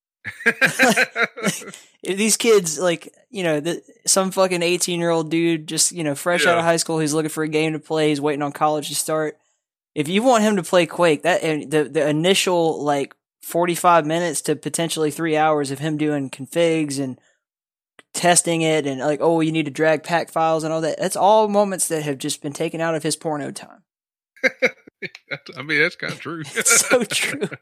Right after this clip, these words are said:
Speaker 1: He can go on any website he wants and just get boobs in his face all he wants.
Speaker 2: He's
Speaker 1: And you
Speaker 2: like,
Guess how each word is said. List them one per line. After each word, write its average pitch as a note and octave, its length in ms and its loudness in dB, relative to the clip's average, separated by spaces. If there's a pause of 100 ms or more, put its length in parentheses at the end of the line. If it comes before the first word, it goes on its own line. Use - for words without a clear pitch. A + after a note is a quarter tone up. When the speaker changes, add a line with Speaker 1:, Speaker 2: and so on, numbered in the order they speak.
(500)
Speaker 1:
He G#3+ 80 2
can G#3+ 160 -6
go A3 240 4
on G#3 320 4 (280)
any G3 220 0
website G3 480 2
he F#3 100 0
wants F3 380 -2
and C#4 80 -4
just C#4+ 180 -6
get D3+ 180 -4
boobs D#3+ 340 -4
in D3 100 -4
his B2+ 120 -4
face C#3+ 340 -4
all E3+ 140 -2
he D#3+ 80 -6
wants. E3 260 -4
Speaker 2:
He's B3 40 0
Speaker 1:
And A#3+ 160 6
you A3 60 6
Speaker 2:
like, G#3 100 2